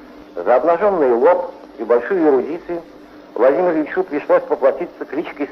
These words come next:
Старика, находившейся в самом резком контрасте с его юношеской подвижностью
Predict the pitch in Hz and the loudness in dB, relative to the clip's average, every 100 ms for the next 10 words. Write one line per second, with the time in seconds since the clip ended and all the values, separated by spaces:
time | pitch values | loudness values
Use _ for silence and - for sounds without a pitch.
0 | - 147 143 - 98 - - - - - | 0 0 2 2 0 -2 -14 -20 -20 -20
1 | - - - - - 110 120 127 175 - | -20 -20 -20 -20 -8 -4 0 0 -2 -6
2 | 143 147 117 - - - - - 160 226 | -2 0 0 -2 -18 -20 -20 -2 2 4
3 | 220 202 214 - 190 170 175 - 165 135 | 4 4 4 2 0 2 2 4 2 2
4 | - - - 131 123 113 185 139 110 - | -4 -10 -4 2 2 4 2 0 -4 -10
5 | 104 104 - 185 190 196 - 190 | -2 -2 0 -4 -2 -4 -4 -8